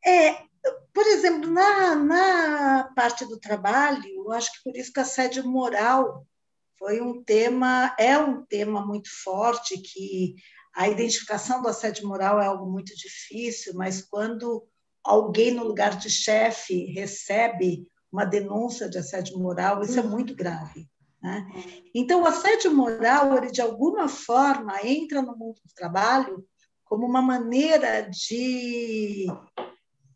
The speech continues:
Speaker 1: de reconhecer o abuso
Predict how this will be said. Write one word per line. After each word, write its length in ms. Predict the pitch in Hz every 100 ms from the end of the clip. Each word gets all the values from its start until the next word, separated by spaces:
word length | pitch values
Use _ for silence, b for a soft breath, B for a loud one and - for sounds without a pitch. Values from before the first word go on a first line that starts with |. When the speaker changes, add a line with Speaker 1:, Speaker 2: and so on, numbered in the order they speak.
| _
Speaker 1:
de 60 | 214
reconhecer 1300 | 180 370 - 349 311 302 269 - - - 247 294 320 - _ _ _ _ _ _ _ _ _ -
o 140 | 226
abuso 840 | 220 185 226 226 262 269 262 -